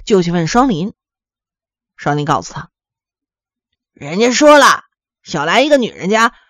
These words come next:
连自己的男人都敢打，是个厉害角色，在村委会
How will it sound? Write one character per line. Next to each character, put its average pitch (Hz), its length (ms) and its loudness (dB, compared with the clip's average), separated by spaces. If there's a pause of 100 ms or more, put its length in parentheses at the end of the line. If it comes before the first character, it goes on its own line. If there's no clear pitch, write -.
(160)
连 262 220 0
自 330 160 2
己 185 120 -8
的 175 80 -6
男 240 240 2
人 339 80 2
都 247 100 6
敢 214 180 -4
打， 160 220 -4 (380)
是 262 180 -6
个 269 60 -4
厉 381 180 6
害 208 160 2
角 175 220 -2
色， 175 180 -2 (880)
在 202 160 2
村 233 220 2
委 180 160 -2
会 214 240 2